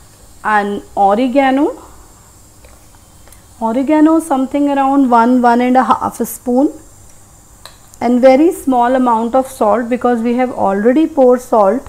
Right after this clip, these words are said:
while we cooked our pasta. And at last, I will be pouring a little more milk to it.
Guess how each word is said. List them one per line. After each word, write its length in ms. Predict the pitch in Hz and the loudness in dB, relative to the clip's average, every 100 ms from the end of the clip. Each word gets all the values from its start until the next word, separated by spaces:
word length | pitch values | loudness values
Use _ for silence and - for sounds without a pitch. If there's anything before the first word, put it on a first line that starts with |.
| - - - - - - - - - - | -18 -20 -20 -20 -20 -20 -20 -20 -20 -4
while 440 | 226 220 240 240 | 0 0 0 -4
we 420 | 220 240 233 233 - | -4 -4 -4 -4 -2
cooked 280 | 262 233 220 | 0 0 2
our 220 | 247 254 | 2 0
pasta. 800 | 247 214 190 - - 240 233 240 - - - - - - - - - - - - - - - - - - - - | 0 0 -2 -6 -4 -2 -2 -6 -14 -20 -20 -20 -20 -20 -20 -20 -20 -20 -20 -20 -20 -20 -20 -20 -20 -20 -20 -14
And 160 | 233 | -8
at 160 | 226 226 | -8 -4
last, 600 | 233 220 208 330 - - - - - - - - - - - - | -2 -2 -2 -8 -12 -20 -20 -20 -20 -20 -20 -20 -20 -20 -20 -14
I 260 | 208 208 | -8 -6
will 200 | 214 233 | -4 -4
be 160 | 226 254 | -4 -4
pouring 680 | 254 233 226 240 247 262 262 - - - - - - - - - - - - - | -2 0 0 -2 -2 -2 -6 -18 -20 -20 -20 -20 -20 -20 -20 -20 -20 -20 -20 -18
a 60 | 247 | -6
little 320 | 262 262 285 | -4 -2 -2
more 380 | 233 208 214 254 | -2 -2 2 2
milk 420 | 233 208 208 - | 2 -2 -4 -8
to 140 | 233 202 | -6 -6
it. 320 | 285 - | -6 -12